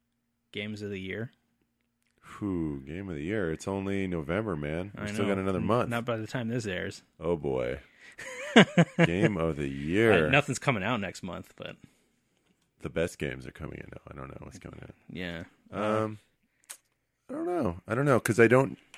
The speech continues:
Speaker 2: you know, I don't always play games. I sit on games for a long time.
Speaker 1: Yeah, yeah. Well, games that you've played this year.
Speaker 2: Yeah. So, but I'm trying to remember what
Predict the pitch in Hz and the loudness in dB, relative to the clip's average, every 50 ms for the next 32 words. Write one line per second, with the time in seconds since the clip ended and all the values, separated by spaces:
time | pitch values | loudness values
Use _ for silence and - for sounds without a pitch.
0 | - - 113 117 110 104 104 104 110 117 101 98 101 101 101 95 - - 104 98 | -4 0 2 6 6 8 8 8 8 6 8 8 8 8 8 6 4 4 4 4
1 | 87 78 90 90 95 95 95 92 - - _ _ _ _ _ _ - 95 - - | 6 6 4 4 4 2 0 -2 -6 -10 _ _ _ _ _ _ -10 -8 -6 -2
2 | 117 110 113 110 92 82 80 76 73 - - 80 73 71 69 71 71 - 69 - | 2 2 2 2 2 0 -2 -2 -4 -4 -6 -4 -4 -4 -4 -6 -8 -8 -10 -10
3 | - - 127 127 117 104 95 98 98 92 113 180 202 170 160 139 123 131 147 147 | -8 -4 -4 -2 -2 -2 -2 -4 -4 -6 -4 -2 2 4 4 4 4 4 4 6
4 | 139 127 127 117 117 120 117 - - - 101 95 98 95 95 - - 98 92 92 | 6 4 4 2 2 0 -2 -2 -2 -2 -2 -2 -2 -2 -4 -4 -4 -6 -6 -4
5 | 90 92 - - 110 117 113 107 92 82 - - - - - - - - 117 110 | -6 -6 -6 -2 0 2 4 4 2 0 -2 -10 -20 -20 -20 -14 -6 -2 0 2
6 | 110 107 98 101 110 110 107 101 - 117 110 110 107 107 107 104 104 104 92 87 | 2 2 4 4 4 4 4 2 2 2 2 2 2 2 2 2 2 2 2 4
7 | 92 98 - | 4 4 4